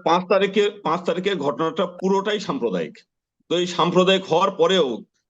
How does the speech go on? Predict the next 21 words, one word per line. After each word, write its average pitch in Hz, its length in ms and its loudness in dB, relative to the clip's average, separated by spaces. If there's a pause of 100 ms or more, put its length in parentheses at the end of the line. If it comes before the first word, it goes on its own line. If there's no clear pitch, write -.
(140)
মানে 147 180 0
গ্রামের 175 360 -2
মধ্যে 175 500 -2
কিছু 190 260 0
কিছু 214 200 -2
কিন্তু 196 460 -2
মানে 170 280 0 (140)
ওই 151 220 0
রাজনৈতিক 160 520 -4
নেতা 151 260 -2
ছাড়াও 180 380 -2
হয়েছে, 113 460 -4
তারা 165 200 0
হলো 175 380 0
জমি 156 180 0
জমা 151 180 0
নিয়ে 147 200 -2
দীর্ঘদিনের 143 540 -2
বিরোধ। 123 280 -2 (640)
আহ, 143 100 0
তারপরে, 156 400 0